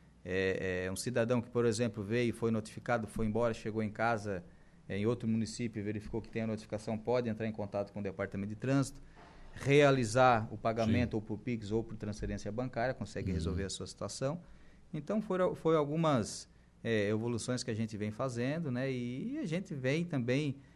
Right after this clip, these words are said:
Speaker 1: analisando outras situações para tá melhorando também
Speaker 2: Não,
Speaker 1: a prestação
Speaker 2: não dá,
Speaker 1: de
Speaker 2: por
Speaker 1: serviço.
Speaker 2: exemplo, pro, eu vou ali, eu pago,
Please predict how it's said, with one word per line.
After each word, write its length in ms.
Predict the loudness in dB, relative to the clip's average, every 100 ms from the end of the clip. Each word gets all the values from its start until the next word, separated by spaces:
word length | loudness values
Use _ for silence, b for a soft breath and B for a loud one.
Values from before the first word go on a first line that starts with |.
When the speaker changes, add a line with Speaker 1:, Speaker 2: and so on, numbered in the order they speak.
| B B
Speaker 1:
analisando 760 | 0 2 2 2 2 2 2
outras 440 | 2 4 2 0 -4
situações 540 | -2 -2 0 -2 -4
para 200 | -2 -4 -2
tá 180 | -2
melhorando 440 | 0 0 0 0 0
também 120 | 0
Speaker 2:
Não, 60 | 0
Speaker 1:
a 20 |
prestação 220 | 2 2
Speaker 2:
não 60 | 6
dá, 120 | 6
Speaker 1:
de 60 | 6
Speaker 2:
por 60 | 6
Speaker 1:
serviço. 160 | 6 6
Speaker 2:
exemplo, 260 | 4 4
pro, 420 | 2 6 6 6 4
eu 180 | 0 2
vou 120 | 2
ali, 200 | 4 2
eu 160 | 2
pago, 520 | 2 4 4 4 0